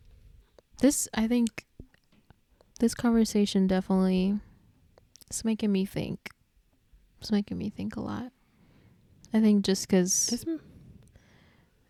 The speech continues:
Speaker 1: Yeah. Where we're at right
Speaker 2: Go
Speaker 1: now.
Speaker 2: ahead, babe.
Speaker 1: No,
Speaker 2: Yeah.
Speaker 1: where we're at right now, I just, I'm like, "Whew, this is,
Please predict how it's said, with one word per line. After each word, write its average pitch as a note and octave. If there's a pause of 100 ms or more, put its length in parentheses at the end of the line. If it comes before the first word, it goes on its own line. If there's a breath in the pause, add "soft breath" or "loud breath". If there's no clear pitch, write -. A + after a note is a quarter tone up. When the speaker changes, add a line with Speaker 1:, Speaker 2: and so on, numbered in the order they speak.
Speaker 1:
Yeah. G3+ (420)
Where G#3
we're G3
at F3+
right F#3
Speaker 2:
Go -
Speaker 1:
now. C#4
Speaker 2:
ahead, A3+
babe. G#3 (920 soft breath)
Speaker 1:
No, G#3+
Speaker 2:
Yeah. G3
Speaker 1:
where G3
we're G3+
at F#3+
right -
now, F#3
I F3+
just, F#3
I'm F#3
like, F#3+
"Whew, E4+
this A3
is, -